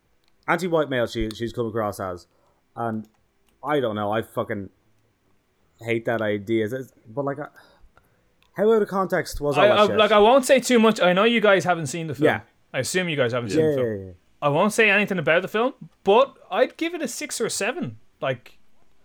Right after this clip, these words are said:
Speaker 2: it wasn't a bad film. And I wa-, I didn't go into it expecting it to be a bad
Speaker 1: See,
Speaker 2: film.
Speaker 1: I, I've done the, I've done the same thing with this I've done with every Brie Larson film.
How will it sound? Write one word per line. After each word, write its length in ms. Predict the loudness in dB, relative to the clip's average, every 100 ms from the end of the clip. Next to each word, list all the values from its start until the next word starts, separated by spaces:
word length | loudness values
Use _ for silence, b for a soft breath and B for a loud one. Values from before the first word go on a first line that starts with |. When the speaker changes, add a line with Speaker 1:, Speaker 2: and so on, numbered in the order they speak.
| _ _ -6
Speaker 2:
it 100 | -2
wasn't 360 | 0 0 0
a 80 | -2
bad 380 | -2 -4 -4 -6
film. 320 | -6 -4 -4
And 80 | -4
I 180 | -2 0
wa-, 140 | 0 2
I 100 | 0
didn't 180 | 0
go 180 | 0 2
into 300 | 2 -2 0
it 80 | -2
expecting 480 | -4 -8 -10 -8 -10
it 60 | -8
to 40 |
be 100 | -8
a 40 |
bad 240 | -6 -6 -8
Speaker 1:
See, 60 | -4
Speaker 2:
film. 200 | -4 -2
Speaker 1:
I, 180 | -4 -2
I've 220 | -4 -4 -2
done 120 | 0
the, 100 | 0
I've 140 | 0 0
done 140 | 0
the 40 |
same 220 | -2 -4 -4
thing 80 | -4
with 60 |
this 160 | -4 -2
I've 140 | -4
done 140 | -2 -2
with 80 | 0
every 180 | 0 -2
Brie 180 | -4 -4
Larson 260 | -4 -6
film. 260 | -6 -6